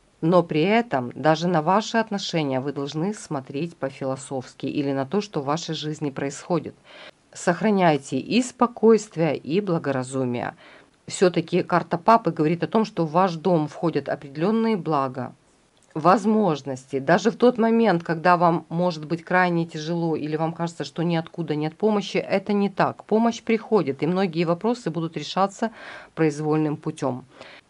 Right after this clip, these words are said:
Ну а теперь перейдем к нашим свободным девам и посмотрим, что у вас. Для свободных выпала карта старшего аркана правосудия и карта рыцаря жезлов. Многие из вас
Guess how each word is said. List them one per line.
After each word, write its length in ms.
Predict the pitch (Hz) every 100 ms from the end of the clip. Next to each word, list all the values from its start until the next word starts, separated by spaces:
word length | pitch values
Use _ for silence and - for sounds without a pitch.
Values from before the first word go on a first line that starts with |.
| _ _ -
Ну 220 | 208 254
а 60 | 277
теперь 320 | - 196 226
перейдем 400 | 170 147 175 190
к 80 | 151
нашим 440 | 151 165 165 -
свободным 720 | - 156 165 170 156 143 131
девам 400 | 127 190 233 165
и 160 | - 202
посмотрим, 640 | 160 - 147 170 160 131
что 220 | - 143
у 60 | 151
вас. 260 | 139 127 127
Для 120 | 135
свободных 580 | - 170 233 262 170 165
выпала 260 | 160 143
карта 300 | 139 151 151
старшего 460 | - 160 - - 135
аркана 340 | 135 135 131
правосудия 800 | 123 135 147 170 233 254 254 262 - - -
и 120 | 147
карта 560 | - 170 208 240 220 -
рыцаря 640 | 151 139 151 - 147 151 -
жезлов. 480 | 123 139 120 - - _ - _ _ _
Многие 580 | 175 214 269 208 208 175
из 300 | 117 170 170
вас 640 | 165 139 135 170 - -